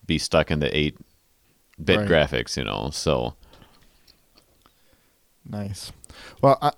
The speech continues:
Speaker 2: we're gonna take a little break, and, uh, we're gonna come back here. Um, so we're gonna do a little word from our sponsors, and, uh, we'll come back after that and, uh, talk a little bit more about games. I wanna talk about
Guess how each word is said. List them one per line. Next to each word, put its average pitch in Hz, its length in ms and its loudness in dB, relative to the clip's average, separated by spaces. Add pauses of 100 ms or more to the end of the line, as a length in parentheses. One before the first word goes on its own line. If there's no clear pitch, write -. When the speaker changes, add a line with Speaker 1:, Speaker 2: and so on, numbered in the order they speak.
Speaker 2:
we're 156 180 4
gonna 190 120 6
take 160 180 2
a 151 60 4
little 143 140 8
break, 131 520 2
and, 113 180 2
uh, 107 340 6
we're 117 120 0
gonna 120 200 2
come 110 220 0
back 110 260 4
here. 113 480 0
Um, 98 580 0 (680)
so 104 320 2
we're 110 180 2
gonna 110 260 2 (120)
do 110 140 2
a - 20 4
little 101 460 0
word 110 200 0
from 104 140 -2
our 98 120 0
sponsors, 110 760 -2 (200)
and, 95 340 -2
uh, 90 420 -2
we'll 107 120 -10
come 104 200 0
back 98 440 0
after 101 260 -4
that 95 320 -2
and, 95 320 -4
uh, 90 300 -4 (540)
talk - 220 -6
a 113 40 -2
little 107 160 0
bit 107 180 -2
more 101 300 -2
about 95 280 -4
games. 101 200 -4
I 120 40 4
wanna 170 160 6
talk - 280 0
about 127 320 2